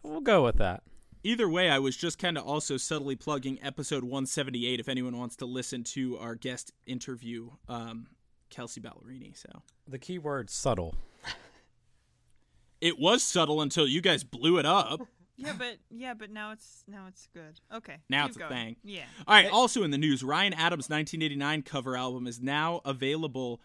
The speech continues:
Speaker 2: for sale. According to Adams, he created not a reconstruction or reimagining of Taylor's nineteen eighty-nine, but rather a, quote, "parallel universe." It's a very interesting version, I think,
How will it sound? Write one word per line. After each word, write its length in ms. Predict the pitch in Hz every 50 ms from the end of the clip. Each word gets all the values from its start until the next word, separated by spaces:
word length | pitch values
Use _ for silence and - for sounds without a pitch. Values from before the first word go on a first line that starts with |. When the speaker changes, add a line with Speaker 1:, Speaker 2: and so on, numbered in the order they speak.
| _ _
Speaker 2:
for 240 | _ - 165 160 147
sale. 500 | - - - 151 139 131 113 107 - - _ _ _ _ _ _ -
According 420 | 147 147 - - 202 220 220 190
to 100 | - 180
Adams, 320 | 147 143 139 143 143 135 -
he 80 | 160
created 360 | 131 - - 160 156 151 151 135
not 200 | 143 147 147 143
a 40 |
reconstruction 920 | 127 123 127 156 165 - - 165 143 127 - - - 165 160 - - 170 160
or 220 | - - 139 147 151
reimagining 760 | 147 151 151 143 135 139 143 165 180 175 - - 139 127 127
of 120 | 123 -
Taylor's 400 | - - 131 120 117 117 117 -
nineteen 340 | 131 120 120 117 - 127 123
eighty-nine, 460 | 123 120 120 120 120 120 123 123 123 - - - - - - -
but 100 | 151 147
rather 360 | 135 147 151 156 160 156 147 -
a, 120 | 131 127
quote, 380 | - - - 151 147 143 - - - _ _ _ _ _
"parallel 600 | - - - 190 202 208 220 220 226 220 220 214 156
universe." 760 | 127 123 127 151 180 185 143 123 - 110 - - - - - - _ _ _ _ _ _ _ _ -
It's 180 | 151 147 -
a 40 | 170
very 280 | 147 175 190 202 202 175
interesting 640 | - - 175 175 - - 147 123 - - 131 117 117
version, 460 | 117 117 110 107 120 - 120 117 120
I 120 | 117 123
think, 420 | 123 - - 110 113 113 123 -